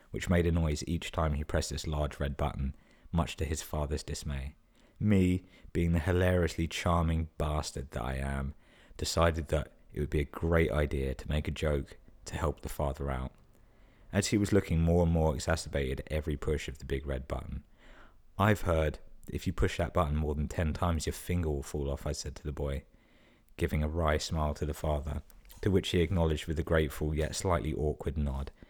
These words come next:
At that moment, the boy turned around, revealing the arm that he was pressing the button with, which was <laughs> missing a hand. Fucking hell. We stood in that queue for another half an hour, but it felt like a hundred.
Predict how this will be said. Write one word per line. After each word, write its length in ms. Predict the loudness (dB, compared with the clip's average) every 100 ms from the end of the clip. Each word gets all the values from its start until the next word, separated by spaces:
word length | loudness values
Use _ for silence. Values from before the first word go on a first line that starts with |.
| -20 -8
At 100 | 0
that 160 | 2 4
moment, 300 | 6 6 4
the 60 |
boy 220 | 2 4 4
turned 260 | 4 2
around, 340 | 4 2 2 0 -4
revealing 480 | -2 2 4 4
the 100 | 4
arm 240 | 4 4 2
that 60 |
he 80 | 0
was 120 | -2
pressing 320 | 0 -2 0 -2
the 60 |
button 320 | 0 0 0
with, 200 | -2 -2 -6 -20 -4
which 320 | 2 2 4
was 180 | 2 4
<laughs> 160 | 2 2
missing 500 | 2 2 2 4 2 4 8
a 120 | 8
hand. 760 | 6 -2 0 0 0 0 -2 -4 -16 -18
Fucking 760 | -20 -10 0 2 2 0 0 0
hell. 440 | 0 0 0 -2 -6 -18 -20 -14 2
We 180 | 6
stood 260 | 6 6 6
in 100 | 6
that 160 | 4 4
queue 220 | 6 6
for 140 | 4
another 360 | 2 4 4 4
half 320 | 4 4 4
an 80 | 2
hour, 260 | 2 2
but 140 | 0 -4
it 140 | -6
felt 340 | -6 -2 0 0
like 200 | 0 0
a 60 |
hundred. 600 | -2 -2 -4 -2 -4 -6